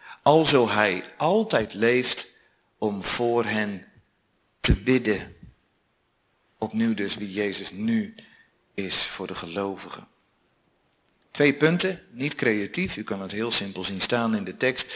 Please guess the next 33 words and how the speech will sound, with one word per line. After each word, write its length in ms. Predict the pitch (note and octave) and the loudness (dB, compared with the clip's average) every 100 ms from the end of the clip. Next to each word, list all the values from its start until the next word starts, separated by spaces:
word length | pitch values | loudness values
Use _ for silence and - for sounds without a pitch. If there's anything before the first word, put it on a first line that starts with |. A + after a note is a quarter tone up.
| - | -14
Het 80 | - | -6
eerste 300 | G#2 G2+ G2+ | -4 -4 -2
punt 220 | A2 G#2 | 0 0
is, 200 | F#2+ - - - - | -2 -4 -8 -16 -12
Jezus 380 | - A#2 A2 G#2+ | 2 4 4 0
leeft 300 | G2+ F#2 - | 0 0 0
altijd 560 | A#2+ B2+ A#2+ F#2+ F#2+ - | 2 2 2 -2 -4 -8
om 240 | G2 F2+ | -14 -12
te 100 | - | -12
pleiten. 760 | - C3+ C3+ D#3+ E3+ E3+ D#3 - | -4 0 2 2 -2 -6 -8 -16
Daar 360 | G#2+ G2+ G#2 - _ _ _ _ | -12 -12 -12 -18 _ _ _ _
hoop 260 | G2 G2+ | -8 -6
ik 80 | F#2 | -4
zo 220 | - G2+ | -4 -4
te 120 | F#2+ | -4
zeggen 260 | F#2+ A2 G2+ | 0 0 0
dat 100 | G2+ | -2
het 100 | G2+ | -4
woordje 280 | G2+ G2+ G2 | -6 -8 -6
bidden 380 | F#2+ A2 G2 F#2 - | -2 -2 -4 -8 -16
ziet 280 | - - A2 | -8 -6 -6
op 160 | - - | -8 -6
pleiten. 480 | A2+ A#2 A#2+ A2 G#2 - - - - | 2 2 2 -2 -8 -14 -20 -20 -10
En 140 | G#2 | -6
als 140 | G2 | -4
tweede 360 | - B2 B2 A2+ | -2 0 0 0
de 140 | F#2 | -4
eerste 340 | - A#2 A#2+ G#2 | 0 0 0 -4
helft, 480 | F#2+ F#2+ F#2+ - - | -4 -4 -4 -8 -14
Jezus 680 | - G2 A2 A2+ G2 F#2+ - - - - - | -8 0 2 2 -2 -4 -6 -12 -20 -20 -8
maakt 500 | F#2+ F#2+ F#2+ - - - _ _ | -4 -4 -6 -12 -16 -16 _ _
volkomen 920 | - - F#2 F2+ - F2+ F2 F2 E2+ - _ _ _ _ _ _ | -12 -6 -6 -6 -4 -4 -6 -10 -14 -18 _ _ _ _ _ _
zalig. 840 | - G#2 G#2+ A2 G2 F2+ - - | -2 0 0 0 -4 -6 -10 -14